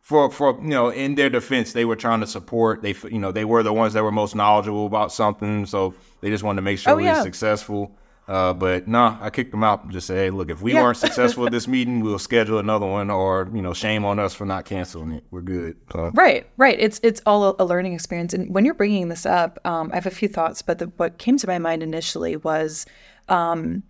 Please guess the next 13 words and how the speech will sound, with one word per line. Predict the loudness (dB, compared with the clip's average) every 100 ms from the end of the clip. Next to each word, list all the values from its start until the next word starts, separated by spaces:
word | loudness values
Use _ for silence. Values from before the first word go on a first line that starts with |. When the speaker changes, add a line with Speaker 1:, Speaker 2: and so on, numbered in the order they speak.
| _ _ -20 _ _
Speaker 2:
Priya | 0 4 4
Parker's | 4 0 2 -2 0
book, | -4 -4
The | -2 0
Art | 0 -2
of | -6
Gathering, | -2 0 0 -2 -4 -2
and | -2
I |
know | -2 -4
she | -2 -2
was | -2 -6
the | -8